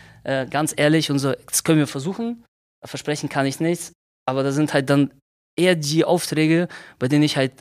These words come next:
nicht so gut schlafen kann, wo, wenn ich die übernehme, dann überfürsorglich, ähm, daran sitze quasi und versuche wirklich alles und gehe auch darüber hinaus. Das heißt, dass ich dann wirklich dann sage,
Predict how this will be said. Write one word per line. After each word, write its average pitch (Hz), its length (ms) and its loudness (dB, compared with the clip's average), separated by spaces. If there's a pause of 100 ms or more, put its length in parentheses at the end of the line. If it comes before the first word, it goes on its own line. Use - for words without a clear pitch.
(220)
nicht 156 280 2
so 156 80 -2
gut 147 120 -6
schlafen 151 360 -6
kann, 185 300 -10 (460)
wo, 143 240 4
wenn 156 200 2
ich 196 140 0
die 160 120 -2
übernehme, 156 500 2
dann 135 320 0
überfürsorglich, 156 1000 -2
ähm, 131 340 -2 (260)
daran 139 220 2
sitze 170 540 -2
quasi 151 380 -4
und 139 120 -4
versuche 151 400 -4
wirklich 160 300 -2
alles 175 380 2 (340)
und 131 220 -2
gehe 160 140 6
auch 151 100 0
darüber 147 440 2
hinaus. 151 400 2
Das 135 160 -6
heißt, 139 260 0 (420)
dass 139 180 -2
ich 156 120 2
dann 139 260 2
wirklich 185 300 0
dann 143 140 0
sage, 165 380 2